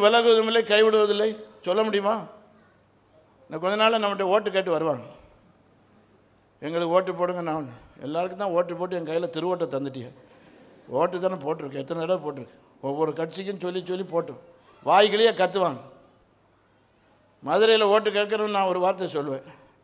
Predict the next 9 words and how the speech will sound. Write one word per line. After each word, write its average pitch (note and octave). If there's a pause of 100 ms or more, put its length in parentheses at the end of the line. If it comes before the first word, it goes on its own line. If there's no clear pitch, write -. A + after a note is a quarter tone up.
(280)
"ஜாதியை F#3
ஒழிக்கிறீங்களோ, F3
லஞ்சத்தை E3+
ஒழிக்கிறீங்களோ, E3+ (720)
ஊழலை G3
ஒழிக்கிறீங்களோ, D#3+ (180)
மதுரையில G3 (120)
கொசுவை G3+
ஒழிங்க." D#3